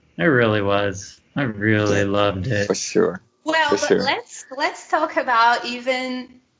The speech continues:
Speaker 3: years before that, what I'm assuming. Let's talk about your story, Max, with Disney. Like,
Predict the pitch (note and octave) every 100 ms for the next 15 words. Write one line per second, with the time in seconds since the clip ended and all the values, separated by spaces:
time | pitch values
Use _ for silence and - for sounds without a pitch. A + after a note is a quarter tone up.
0 | _ - C4 C#4+ C#4+ D4+ - D4 D4 D4
1 | C4+ C#4 C4 C4 C4 C4+ C4 B3 B3 B3
2 | B3 B3+ - B3+ B3 B3 B3+ B3+ - -
3 | B3 C4+ D4+ D#4+ D4 - C#4 B3+ B3 B3
4 | B3 A#3+ B3 B3 A#3+ B3 C4 - - -
5 | A#3+ A#3 A#3+ A3+ A3 A3 - - - A3
6 | A#3 A3+ A3 A#3 A#3+ A#3 A#3 A3+ A#3 A3+
7 | - A#3